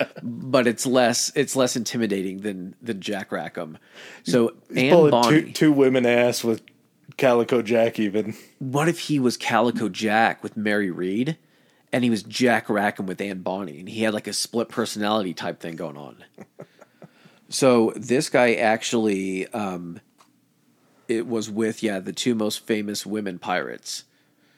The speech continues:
Speaker 1: So Anne Bonny and Mary Read, both just total badasses in their own right.
Speaker 2: Two
Speaker 1: They were
Speaker 2: bad bitches for sure.
Speaker 1: They were dressed, they ended up getting on this ship, like, by posing as men. I, I like
Speaker 2: That's
Speaker 1: this idea.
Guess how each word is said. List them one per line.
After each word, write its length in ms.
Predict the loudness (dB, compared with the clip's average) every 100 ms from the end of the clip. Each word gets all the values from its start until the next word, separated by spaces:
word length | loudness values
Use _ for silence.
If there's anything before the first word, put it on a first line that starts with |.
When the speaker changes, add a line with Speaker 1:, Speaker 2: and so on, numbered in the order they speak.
| _
Speaker 1:
So 420 | -6 -2 0 0 -4 -6
Anne 260 | -4 -2
Bonny 420 | 0 0 0 -6
and 100 | -6
Mary 280 | -6 -4 -2
Read, 420 | -2 -4 -6 -4
both 400 | 2 2 2 -4
just 440 | -4 -4 -4 -10 -12
total 380 | -2 0 2 0
badasses 680 | -2 -4 -4 -6 -6 -6
in 120 | -6
their 100 | -4
own 160 | -6 -6
right. 240 | -4 -6 -10 -20 -8
Speaker 2:
Two 80 | 2
Speaker 1:
They 120 | 4 6
were 40 | 6
Speaker 2:
bad 320 | 6 4 2
bitches 400 | 0 0 -6 -6
for 180 | -8 -6
sure. 380 | -4 -4 0
Speaker 1:
They 160 | 4 4
were 160 | 4 0
dressed, 460 | 2 2 2 0
they 200 | 0 0
ended 260 | 0 0 0
up 20 |
getting 240 | 2 2 2
on 140 | -2
this 120 | -2 -2
ship, 300 | -2 -2 -2
like, 200 | -4 -2
by 100 | -4
posing 400 | -4 -4 -4 -6
as 140 | -6
men. 400 | -8 -8 -10 -14 _ _ _ _ _ _ _ _ _ _ _ _ -2
I, 160 | 0 4
I 160 | 4
like 80 | 8
Speaker 2:
That's 200 | 8 6
Speaker 1:
this 160 | 2
idea. 100 | 4